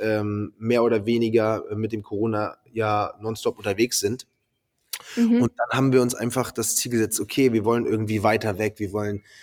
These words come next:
Speaker 1: äh, wir wollen mehr ins Tropische, wir wollen Länder entdecken, wo wir überhaupt noch gar keine Ahnung haben, was uns da eigentlich erwartet, nachdem wir jetzt viel in Europa ge-, gesehen und erlebt haben. Und, äh, da kam die Idee, okay, wir nutzen die Corona-Zeit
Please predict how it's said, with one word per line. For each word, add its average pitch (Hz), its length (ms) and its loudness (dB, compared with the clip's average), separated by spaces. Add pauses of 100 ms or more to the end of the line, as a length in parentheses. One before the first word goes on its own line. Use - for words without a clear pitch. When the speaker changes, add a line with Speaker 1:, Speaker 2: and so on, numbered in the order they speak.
(240)
Speaker 1:
äh, 98 340 -4
wir 104 160 -8
wollen 107 320 -4 (280)
mehr 117 220 -2
ins 110 200 0
Tropische, 113 640 2
wir 104 100 -2
wollen 107 300 -4 (340)
Länder 123 340 2
entdecken, 117 640 0
wo 117 80 4
wir 120 80 2
überhaupt 110 220 0
noch 120 100 -6
gar 120 120 4
keine 113 260 0
Ahnung 110 240 0
haben, 104 200 2
was 101 160 -2
uns 101 140 -6
da - 120 -6
eigentlich 101 480 -4
erwartet, 104 600 -4 (300)
nachdem 123 380 2
wir 120 80 6
jetzt 113 220 2
viel 170 280 4
in 131 100 4
Europa 117 480 4
ge-, 110 180 0
gesehen 113 440 2
und 107 160 -2
erlebt 107 360 0
haben. 98 320 -4 (520)
Und, 107 460 -4
äh, 104 180 2
da 120 140 2
kam 139 300 0
die 123 120 2
Idee, 117 280 4
okay, 127 400 2
wir 123 80 2
nutzen 127 320 0
die 110 80 0
Corona-Zeit 117 960 -2